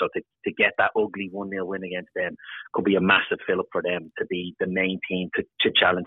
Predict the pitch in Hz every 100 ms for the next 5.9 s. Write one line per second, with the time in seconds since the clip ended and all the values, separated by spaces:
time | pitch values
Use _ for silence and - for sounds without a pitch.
0 | - 90 90 92 - 92 87 82 80 -
1 | 92 92 - 90 101 - - 92 95 -
2 | 90 92 - - - - - _ 110 95
3 | - _ _ _ - 90 104 92 - 80
4 | 78 80 - - _ 85 - _ - 80
5 | - 85 82 - 95 92 95 87